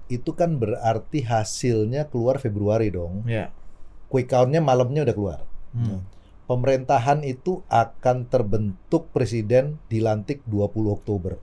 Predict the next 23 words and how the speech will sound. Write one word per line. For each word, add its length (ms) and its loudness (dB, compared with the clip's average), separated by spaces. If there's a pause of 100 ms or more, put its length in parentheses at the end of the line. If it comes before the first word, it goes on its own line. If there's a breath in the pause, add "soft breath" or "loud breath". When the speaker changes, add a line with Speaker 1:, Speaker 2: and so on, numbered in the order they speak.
Speaker 2:
Iya. 240 -10 (960)
Speaker 1:
Februari, 800 0
Maret, 400 -2 (160)
April, 540 0
Mei, 260 -2
Juni, 400 -6
Juli, 320 -4
Agustus, 480 -8
September, 480 -4
Oktober. 460 -8 (640)
Speaker 2:
Sembilan 340 -6
bulan. 80 -6
Speaker 1:
Sembilan 380 0
bulan. 280 -6 (680)
Ya. 140 -4 (720)
Februarinya 420 2
nggak 160 2
dihitung 220 0
deh. 160 -6 (720)
Delapan 260 0
bulan. 280 -4 (420)
Speaker 2:
Hmm. 160 -4
Speaker 1:
Ya. 180 -4